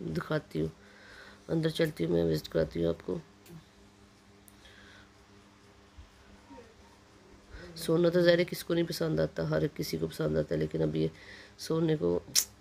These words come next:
हाथ लगाना ही बड़ा मुश्किल है ना। ये देखिए, ये डिज़ाइन मुझे कड़ों के बड़े प्यारे अच्छे लगे थे ना।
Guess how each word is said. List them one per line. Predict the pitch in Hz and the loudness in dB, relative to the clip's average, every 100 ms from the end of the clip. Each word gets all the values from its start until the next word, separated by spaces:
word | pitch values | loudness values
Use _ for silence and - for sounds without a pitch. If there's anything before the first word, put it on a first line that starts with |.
| - - - | -20 -20 -6
हाथ | 165 156 156 | -2 -2 -2
लगाना | 156 156 156 | 0 2 2
ही | |
बड़ा | 156 151 | 2 2
मुश्किल | 151 - - - | 0 -4 -6 -2
है | 80 | -2
ना। | - 143 - - - - - - - - - - - - - - - - - - - - - - - - - - - - - - - - - - | -4 -12 -18 -20 -20 -20 -20 -20 -20 -20 -20 -20 -20 -20 -20 -20 -20 -20 -20 -20 -20 -20 -20 -20 -20 -20 -20 -20 -20 -20 -20 -20 -20 -20 -20 -10
ये | 151 160 | -2 0
देखिए, | 156 - 160 | 0 -2 0
ये | 175 202 | 4 4
डिज़ाइन | 185 165 160 | 4 4 4
मुझे | 165 160 | 4 0
कड़ों | - 151 156 | -2 -2 -2
के | 160 | -2
बड़े | 80 | -2
प्यारे | 80 82 - | 0 0 0
अच्छे | 80 - | -2 0
लगे | 78 76 | -2 -2
थे | 78 - | -4 -6
ना। | - | -10